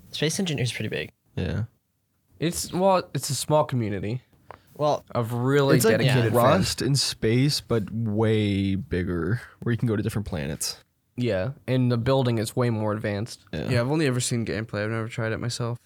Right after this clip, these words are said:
Speaker 2: I think
Speaker 3: That's,
Speaker 2: it's too
Speaker 3: that's not
Speaker 2: cro-
Speaker 3: bad, actually. I mean,
Speaker 2: Wow.
Speaker 3: that's more than Dark Souls.
Speaker 2: Eleven thousand people playing right now? <gasps>
Speaker 4: Well, I feel,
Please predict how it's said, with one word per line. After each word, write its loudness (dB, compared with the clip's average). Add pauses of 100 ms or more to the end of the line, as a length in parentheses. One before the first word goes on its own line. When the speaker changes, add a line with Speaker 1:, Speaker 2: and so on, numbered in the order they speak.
Speaker 2:
I 0
think 6
Speaker 3:
That's, 4
Speaker 2:
it's -2
too 4
Speaker 3:
that's 0
not 4
Speaker 2:
cro- 0
Speaker 3:
bad, 4
actually. -2
I 0
mean, 4
Speaker 2:
Wow. 6
Speaker 3:
that's 0
more 4
than 4
Dark 2
Souls. -2 (100)
Speaker 2:
Eleven 4
thousand 4
people 2
playing 2
right 2
now? 2
<gasps> -6 (160)
Speaker 4:
Well, 6
I 2
feel, 0